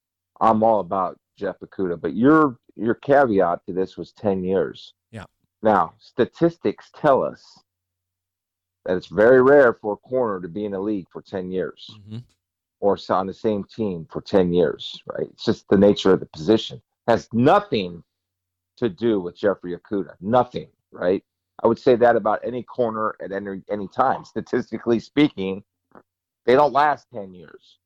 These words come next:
Speaker 1: So that would eliminate Jeff Okudah for me. Isaiah Simmons, norm-,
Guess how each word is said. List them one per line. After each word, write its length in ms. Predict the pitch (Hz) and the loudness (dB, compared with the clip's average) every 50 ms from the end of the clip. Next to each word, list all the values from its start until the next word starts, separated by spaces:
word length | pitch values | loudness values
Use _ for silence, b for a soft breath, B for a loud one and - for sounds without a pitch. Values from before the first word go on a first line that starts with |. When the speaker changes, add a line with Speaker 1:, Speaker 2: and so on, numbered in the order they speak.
| _ _ _ _ _ _ _ _ _ _ _ _ | _ _ _ _ _ _ _ _ _ _ _ _
Speaker 1:
So 260 | - 127 117 110 110 | 0 4 4 4 4
that 300 | 95 104 131 151 147 120 | 4 4 4 4 6 4
would 100 | 127 120 | 4 6
eliminate 540 | 117 113 123 147 147 127 113 101 98 90 - | 6 6 6 6 6 6 4 2 2 2 0
Jeff 240 | - 110 104 101 - | 2 2 2 2 2
Okudah 440 | 95 - - - 107 101 95 95 - _ | -4 -10 -2 0 0 2 2 -2 -4 _
for 60 | - | -12
me. 320 | 92 95 95 90 82 - _ _ - | -10 -8 -8 -8 -8 -10 _ _ 2
Isaiah 500 | 110 117 113 98 92 127 143 165 165 151 | 4 4 4 4 4 4 4 4 4 2
Simmons, 720 | 120 - - 151 143 131 107 87 80 _ _ _ _ - _ _ _ _ _ _ _ _ _ _ _ _ _ _ _ _ _ _ _ _ _ _ _ _ _ - | 0 -2 -4 -2 -2 -2 -2 -8 -14 _ _ _ _ -20 _ _ _ _ _ _ _ _ _ _ _ _ _ _ _ _ _ _ _ _ _ _ _ _ _ -12
norm-, 340 | 101 110 127 135 151 147 | -4 0 2 4 4 2